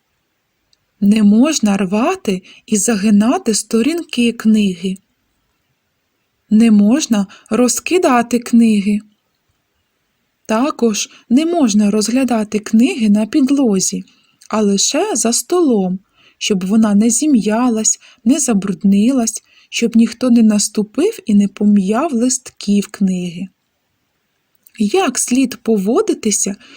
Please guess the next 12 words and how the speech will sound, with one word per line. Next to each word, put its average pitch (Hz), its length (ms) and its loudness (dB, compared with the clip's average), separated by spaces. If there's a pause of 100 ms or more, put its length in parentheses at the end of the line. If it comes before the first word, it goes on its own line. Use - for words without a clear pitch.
(120)
щоб - 260 -4
книжечка 247 720 -2
сказала: 226 680 -2 (260)
"Мені 320 360 -4
це 349 180 -4
подобається"? 202 1160 -4 (2000)
Розглядати 240 800 -2
ілюстрації, 208 1500 -2 (500)
читати, 233 1160 -2 (760)
брати 208 720 -2 (260)
чистими 220 720 0
руками, 240 840 0